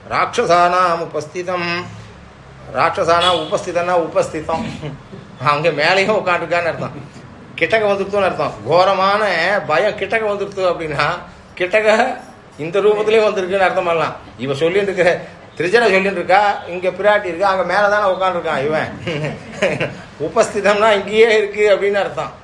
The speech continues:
இல்லைன்னா கிட்டக்க நெருங்கிடுத்து அப்படின்னு அர்த்தம். அதனாலே ராகவாத்தி பயம் கோரம் ராட்சசானாம் உபஸ்திதம் அபியாச்சாம வைதேகிம் ஏதத்தி மமரோச்சதே. ராகவாத்தி பயம் கோரம் ராட்சசானாம் உபஸ்திதம்.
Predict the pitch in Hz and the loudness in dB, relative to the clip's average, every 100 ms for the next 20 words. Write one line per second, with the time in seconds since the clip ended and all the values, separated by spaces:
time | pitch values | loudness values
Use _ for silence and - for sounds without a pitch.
0 | - 131 180 208 151 190 208 185 180 226 | -8 -4 -2 -2 -2 -2 -2 2 2 2
1 | 214 196 208 196 170 180 156 123 175 - | -4 -2 2 2 2 -2 -2 -4 -8 -10
2 | - - - 123 160 165 180 170 175 165 | -20 -20 -6 0 2 4 4 4 4 0
3 | 131 165 190 208 175 175 175 170 151 180 | 0 0 2 2 2 0 -4 0 0 -2
4 | 175 165 165 185 196 - - - 104 147 | 0 0 2 -2 -6 -16 -20 -12 -2 -2
5 | 180 220 160 175 175 185 170 170 156 151 | 0 -2 2 2 2 0 0 -2 -6 -8
6 | 156 151 156 - 120 180 220 190 175 175 | -8 -6 -6 -6 -8 -4 2 4 4 2
7 | 180 180 175 156 175 180 175 139 175 139 | 2 2 0 -2 -2 0 0 -2 -6 -10
8 | - - 117 151 202 185 180 180 165 175 | -18 -12 0 2 2 0 -2 -4 -2 2
9 | 175 175 175 165 170 170 175 180 - - | 4 4 2 0 2 4 2 0 -8 -20
10 | - - - 101 117 165 190 185 180 180 | -20 -20 -14 -6 0 2 4 6 4 2
11 | 220 143 143 185 214 170 170 170 185 170 | -4 -2 2 2 2 2 2 2 -2 -4
12 | 139 - - 160 170 170 180 165 156 147 | -4 -4 -4 0 2 2 0 -2 -4 -8
13 | 139 160 165 | -8 -6 -6